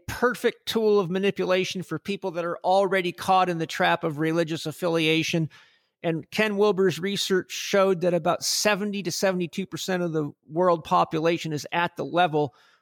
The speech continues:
traditional level of conscious development, which is where you're attached to a dogma and you will refuse evidence,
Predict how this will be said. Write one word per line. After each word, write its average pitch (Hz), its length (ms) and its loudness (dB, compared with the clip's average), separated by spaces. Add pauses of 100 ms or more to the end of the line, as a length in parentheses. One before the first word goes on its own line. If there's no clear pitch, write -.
(340)
traditional 180 580 2
level 165 300 0
of 143 140 -4
conscious 175 440 -4
development, 147 600 0
which 175 280 -4
is 170 380 -2 (200)
where 175 260 2
you're 165 260 2
attached - 560 -4
to 175 140 2
a 156 40 4
dogma 165 640 2
and 160 160 -4
you 165 120 0
will 160 140 2
refuse 202 800 -2
evidence, 165 580 0